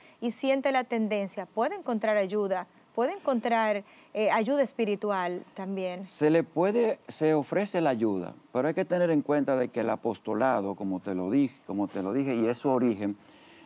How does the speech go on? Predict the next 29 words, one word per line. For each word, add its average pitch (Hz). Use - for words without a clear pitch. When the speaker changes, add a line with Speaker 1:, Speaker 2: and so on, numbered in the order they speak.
Speaker 2:
es 98
un 156
apostolado 143
que 131
se 123
fundamenta 120
en 120
la 107
doctrina 117
católica. 92
Y 190
en 110
ese 123
brochure 156
ahí 131
que 117
tú 123
tienes, 127
Speaker 1:
Sí. -
Speaker 2:
ahí 113
te 143
vas 143
a 143
dar 139
cuenta 120
de 110
que 110
la 117
propuesta 117